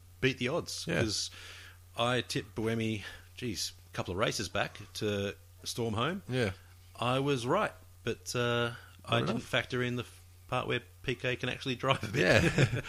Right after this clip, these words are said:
Speaker 2: <laughs> And the thing is, this makes it so much more in-, interesting going into next season, where we've got our chosen, not villain, but the person that we, we want them to be the contender that doesn't win against the person we're going for, if that makes sense.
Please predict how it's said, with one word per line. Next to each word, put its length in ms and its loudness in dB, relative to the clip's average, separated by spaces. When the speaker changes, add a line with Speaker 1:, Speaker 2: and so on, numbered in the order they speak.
Speaker 2:
<laughs> 200 -8
And 140 4
the 60 4
thing 140 0
is, 80 4
this 140 0
makes 200 2
it 40 -2
so 100 2
much 180 4
more 220 4
in-, 200 -2
interesting 400 2
going 160 4
into 180 -2
next 180 2
season, 260 4
where 240 6
we've 140 6
got 120 6
our 140 8
chosen, 480 6
not 180 4
villain, 360 4
but 240 2
the 60 -8
person 320 4
that 120 4
we, 320 2
we 100 6
want 140 10
them 180 6
to 300 8
be 420 4
the 100 2
contender 600 6
that 180 2
doesn't 240 8
win 180 6
against 220 4
the 60 -6
person 240 6
we're 60 0
going 160 6
for, 140 -2
if 60 -4
that 100 4
makes 160 2
sense. 300 -2